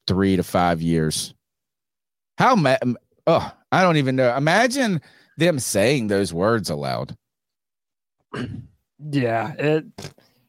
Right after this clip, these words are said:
Speaker 2: the whole thing is sickening, man. The whole thing is sickening. And by the way, like,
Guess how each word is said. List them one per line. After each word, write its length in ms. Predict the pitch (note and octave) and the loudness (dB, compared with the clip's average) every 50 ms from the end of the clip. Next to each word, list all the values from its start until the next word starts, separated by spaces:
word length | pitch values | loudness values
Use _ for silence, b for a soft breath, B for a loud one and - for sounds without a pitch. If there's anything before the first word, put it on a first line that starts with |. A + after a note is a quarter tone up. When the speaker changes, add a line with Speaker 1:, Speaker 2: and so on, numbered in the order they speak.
| _ _ _ _ _ _ | _ _ _ _ _ _
Speaker 2:
the 120 | F3+ E3 | -2 0
whole 180 | F3 G#3 G#3+ A3+ | 0 0 0 0
thing 240 | - A3+ A3 A3 A3 | 0 -2 -2 0 -2
is 120 | A3 - | -4 -4
sickening, 520 | - - A#3+ A#3+ A#3+ - G#3 F3+ D#3+ C#3 | -4 -4 -4 -2 -2 0 0 0 0 2
man. 380 | C3+ C#3 C#3+ D3 D3+ D3+ D#3 D3+ - _ _ _ - | 2 2 2 2 2 0 -2 -4 -10 _ _ _ -4
The 100 | F3 D3+ | -4 -2
whole 180 | E3+ G3 A3+ | 0 0 0
thing 240 | A3+ - A#3 A3 G#3 G3+ | 0 0 -2 -2 -2 -2
is 100 | F3 - | -4 -4
sickening. 480 | - D#3 D#3+ D3+ D3+ D3 C3+ C3 B2+ | -2 -2 -2 0 0 0 -2 -2 0
And 180 | - F#3 G3+ G3 | 0 0 0 2
by 220 | G3 G3+ G#3 G3+ | 4 4 4 4
the 100 | G3 F#3+ | 4 4
way, 180 | F#3+ G3 G3 F#3+ | 4 2 2 2
like, 260 | F#3 F3+ E3+ E3 D3+ | 2 2 2 2 0